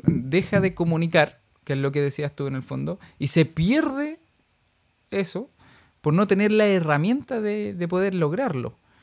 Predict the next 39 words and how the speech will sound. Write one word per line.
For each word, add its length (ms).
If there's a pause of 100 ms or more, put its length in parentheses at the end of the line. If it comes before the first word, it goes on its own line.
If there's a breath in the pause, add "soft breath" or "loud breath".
(300 soft breath)
Y 560 (180)
se 220
transforma 840
en 160
otra 260
cosa, 300
se 120
transforma 400
en 60
un 100
malestar, 460
se 80
transforma 460
en 80
un, 320
en 160
un 80
cambio 340
de 80
tu 100
personalidad, 720 (260 loud breath)
se 120
transforma 480
en 100
querer 300
evitar 560
y 60
tomar 240
decisiones 440
a 60
futuro 460
para 240
no 160
decir 360
lo 140
que 80
te 100
molesta, 520 (380 loud breath)
eh, 360